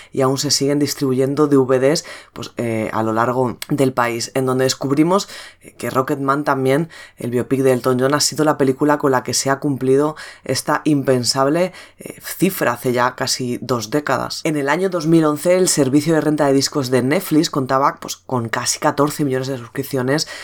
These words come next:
y, bueno, pues en la actualidad apenas llega a los dos coma cuatro.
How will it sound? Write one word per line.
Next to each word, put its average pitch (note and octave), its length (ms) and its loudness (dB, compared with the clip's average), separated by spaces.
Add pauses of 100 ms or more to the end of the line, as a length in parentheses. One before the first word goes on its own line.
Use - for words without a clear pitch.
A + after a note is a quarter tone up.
(260)
y, D3 80 0
bueno, D3+ 180 2
pues C#3 180 -2
en C3+ 240 0
la B2+ 60 2
actualidad B2 640 -2
apenas C3 340 -2
llega B2+ 180 -2
a B2+ 40 -2
los B2 180 -4
dos B2 160 -6
coma A#2+ 280 -8
cuatro. B2+ 500 0